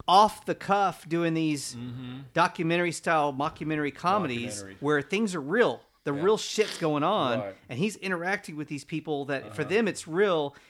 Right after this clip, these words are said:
Speaker 1: and that you
Speaker 2: And
Speaker 1: can't
Speaker 2: then they get the bag of cash after the fact or before ha-, because you can't really ruin it
Speaker 1: No,
Speaker 2: by, by
Speaker 1: he,
Speaker 2: ruining
Speaker 1: he
Speaker 2: it.
Speaker 1: got the bag of money.
Speaker 2: Yeah,
Speaker 1: But
Speaker 2: he
Speaker 1: what
Speaker 2: got
Speaker 1: if
Speaker 2: the bag of
Speaker 1: O J
Speaker 2: money.
Speaker 1: said, "I'm taking the money and running"?
Speaker 2: Yeah,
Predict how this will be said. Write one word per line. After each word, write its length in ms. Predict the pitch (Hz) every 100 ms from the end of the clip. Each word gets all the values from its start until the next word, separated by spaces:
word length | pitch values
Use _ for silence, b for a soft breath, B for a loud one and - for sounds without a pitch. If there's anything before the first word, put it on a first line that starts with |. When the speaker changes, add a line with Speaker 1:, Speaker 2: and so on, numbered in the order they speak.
| b
Speaker 1:
and 160 | 147 156
that 200 | 226 180
you 80 |
Speaker 2:
And 100 | 170
Speaker 1:
can't 120 | 143 214
Speaker 2:
then 80 | 220
they 100 | 202
get 180 | 190 190
the 80 |
bag 300 | 156 165 160
of 80 | 139
cash 320 | - 156 131 -
after 400 | 143 170 - 214
the 140 | 208
fact 400 | 202 220 214 214
or 80 | 139
before 380 | 127 120 143 139
ha-, 140 | 131 117 b
because 220 | - 175 165
you 60 |
can't 240 | 175 226 180
really 240 | 185 160
ruin 400 | 131 165 180 165
it 100 | 135
Speaker 1:
No, 400 | 156 175 180 165 -
Speaker 2:
by, 160 | 143
by 20 | 139
Speaker 1:
he, 60 |
Speaker 2:
ruining 480 | 143 170 165 135 110
Speaker 1:
he 100 | 98
Speaker 2:
it. 60 | 208
Speaker 1:
got 200 | 233 208
the 80 | 151
bag 240 | 165 147
of 80 | 135
money. 440 | 151 165 123 117 123
Speaker 2:
Yeah, 140 | 120
Speaker 1:
But 100 | 113
Speaker 2:
he 40 | 190
Speaker 1:
what 100 | 277
Speaker 2:
got 40 |
Speaker 1:
if 60 | 294
Speaker 2:
the 60 |
bag 40 | -
of 40 |
Speaker 1:
O 40 | 226
J 160 | 214
Speaker 2:
money. 100 | 196 208
Speaker 1:
said, 140 | 185
"I'm 160 | 180 175
taking 280 | 196 170
the 60 | 165
money 240 | 170 196
and 120 | 175 165
running"? 320 | 254 160 120
Speaker 2:
Yeah, 220 | 160 143